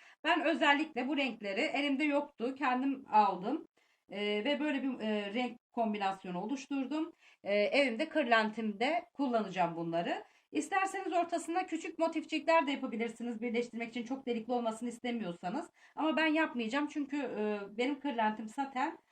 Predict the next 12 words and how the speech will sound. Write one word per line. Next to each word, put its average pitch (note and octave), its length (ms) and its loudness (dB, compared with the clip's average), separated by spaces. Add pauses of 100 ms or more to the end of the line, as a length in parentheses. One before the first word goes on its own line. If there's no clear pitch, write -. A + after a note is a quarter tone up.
(120)
aralarından A#3 600 0
satenlerin B3+ 600 -2
görünmesini G#3+ 520 -2
istiyorum F3 380 -6
arkadaşlar. D#3 720 -4 (440)
Umarım F4 420 4
size E4 240 -2
faydam D#4+ 380 4
olmuştur. F4 580 2 (340)
E, G#3+ 360 0
motiflerimi B3 800 -2
beğenmişsinizdir. A#3 920 2